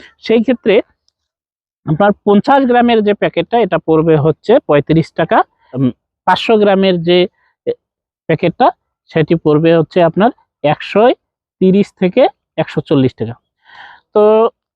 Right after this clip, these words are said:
যারা এতক্ষণ ধরে ধৈর্য ধরে আমার ভিডিওটি দেখলেন সবাইকে অসংখ্য ধন্যবাদ জানিয়ে আজকের মতন এখানেই শেষ করছি। ভালো থাকবেন, সুস্থ থাকবেন, দেখা হবে অন্য কোনো পর্বে।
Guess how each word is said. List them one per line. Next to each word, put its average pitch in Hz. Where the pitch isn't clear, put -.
যারা 185
এতক্ষণ 185
ধরে 180
ধৈর্য 151
ধরে 175
আমার 175
ভিডিওটি 147
দেখলেন 160
সবাইকে 156
অসংখ্য 160
ধন্যবাদ 143
জানিয়ে 160
আজকের 147
মতন 156
এখানেই 135
শেষ -
করছি। -
ভালো 143
থাকবেন, 156
সুস্থ -
থাকবেন, 170
দেখা 147
হবে 151
অন্য 131
কোনো 117
পর্বে। 101